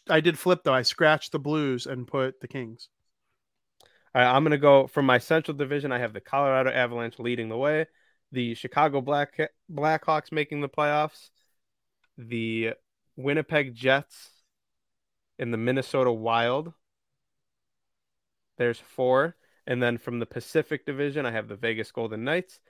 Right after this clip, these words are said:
Speaker 2: the Seattle Kraken, the Edmonton Oilers, and the Vancouver Canucks. I'm sticking with the Vancouver Canucks. I remember I was hesitant when we previewed the Pacific, Pacific Division four weeks ago, but now that,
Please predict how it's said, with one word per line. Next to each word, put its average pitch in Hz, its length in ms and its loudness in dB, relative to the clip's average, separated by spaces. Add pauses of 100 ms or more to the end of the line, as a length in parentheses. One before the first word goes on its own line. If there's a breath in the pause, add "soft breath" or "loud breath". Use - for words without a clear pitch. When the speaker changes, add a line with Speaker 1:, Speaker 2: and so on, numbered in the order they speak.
(220)
Speaker 2:
the 113 120 -4
Seattle 110 400 -4
Kraken, 143 580 -4
the 120 200 -10
Edmonton 123 520 -6
Oilers, 175 460 -2 (220)
and 107 180 -6
the 98 60 -8
Vancouver 127 680 -4
Canucks. - 600 -14 (1000)
I'm 113 140 -8
sticking 170 360 0
with 165 120 4
the 160 60 0
Vancouver 143 480 -2
Canucks. 135 360 -4
I 135 60 0
remember 120 300 0
I 113 60 0
was 110 140 -6
hesitant 147 500 -6
when 127 140 -2
we 123 80 0
previewed 127 380 -6
the 127 60 -16
Pacific, 123 460 -8 (120)
Pacific 151 520 -2
Division 127 400 -2
four 120 240 -2
weeks 117 220 -8
ago, 135 360 -2 (380 soft breath)
but 127 140 -2
now 131 280 2
that, 123 220 2